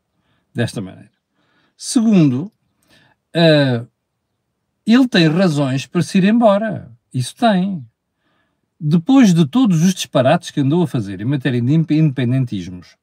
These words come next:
e não é só na Catalunha, no País Basco, de depois de todos os disparates, que ainda para mais sofreu um revés incrível na semana passada,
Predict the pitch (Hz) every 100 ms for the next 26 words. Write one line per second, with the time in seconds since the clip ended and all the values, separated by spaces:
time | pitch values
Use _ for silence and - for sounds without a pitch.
0 | 139 139 143 165 160 131 110 113 147 127
1 | 117 104 101 82 98 - _ _ _ _
2 | _ _ 127 120 117 90 101 110 107 -
3 | - 104 101 _ _ _ - 127 170 208
4 | 190 - 202 160 - - 95 78 - -
5 | _ _ _ 175 240 247 190 170 123 101
6 | - 143 123 185 202 170 147 127 117 131
7 | 175 131 180 208 202 180 143 151 - 156
8 | 135 123 113 95 95